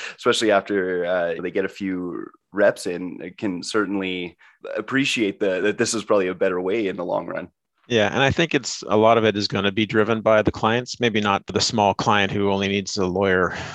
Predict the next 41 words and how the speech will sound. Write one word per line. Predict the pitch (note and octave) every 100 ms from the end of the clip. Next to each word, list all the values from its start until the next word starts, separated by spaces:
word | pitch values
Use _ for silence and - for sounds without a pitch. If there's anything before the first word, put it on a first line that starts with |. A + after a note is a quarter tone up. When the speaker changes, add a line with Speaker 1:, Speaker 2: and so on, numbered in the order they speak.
| - -
Speaker 2:
once | G2 G2 - -
in | F#2 F2+
their | F2 F2+ E2+ F#2 G2 - D#2+
life, | F#2+ F#2+ G2 - - - - G2
but | G#2 F2+
it, | F#2+ F#2 _
it'll | B2+ A2+
be | G#2 A2+
the, | G2+ F#2+
kind | F#2+ A2
of |
the | G2+
larger | F2+ F2 F2+ F#2 F#2 C2+ -
clients | - F#2 F2+ -
who | - F2+ F2+ F2+ C2+ _ - _ - - -
are | F#2
on | F#2
retainer | F2 F#2 - G2+ G2 - - - -
or | F#2+
have | G2+ F#2
the, | G2 G2+
their, | G2 G2+ G2
their | G#2
firm | G2+ A#2 A2
on | G#2+
retainers. | G#2 G#2 C#3 B2 G#2+ G2 -
They | A#2+ C#3+ D3+
know | D3 B2 A#2 A2+
that | G#2 G2+
there's | G#2+ G#2
no | G#2+
reason | F#2 F#2 F#2+ F2+
to | F#2
send | - F2+ F2 F#2 - - -
a |
half | F#2+ G2+ -
dozen | G2 F#2 F#2+ F2+ F#2 F#2
juniors | G2+ F#2 F#2 F2+
or | F2+ F2+
articling | - F#2 F2+ F2+ F#2
students | - F2 E2+ - - - -